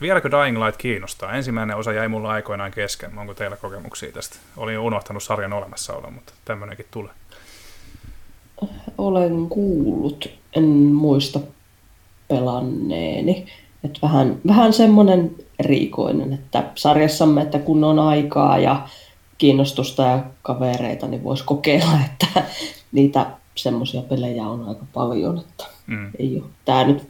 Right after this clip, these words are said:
Speaker 2: tai siis ei oo ykkösosio varmaan ensimmäisten joukossa.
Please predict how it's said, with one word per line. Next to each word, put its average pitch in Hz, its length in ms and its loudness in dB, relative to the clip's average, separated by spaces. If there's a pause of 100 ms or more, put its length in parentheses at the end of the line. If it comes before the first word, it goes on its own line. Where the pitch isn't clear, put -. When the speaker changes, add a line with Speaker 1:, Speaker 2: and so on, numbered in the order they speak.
(240)
Speaker 2:
tai 113 300 2
siis - 260 -2
ei 131 180 2
oo - 60 4
ykkösosio - 680 -2
varmaan 165 280 -2
ensimmäisten 160 680 0 (1300)
joukossa. - 580 0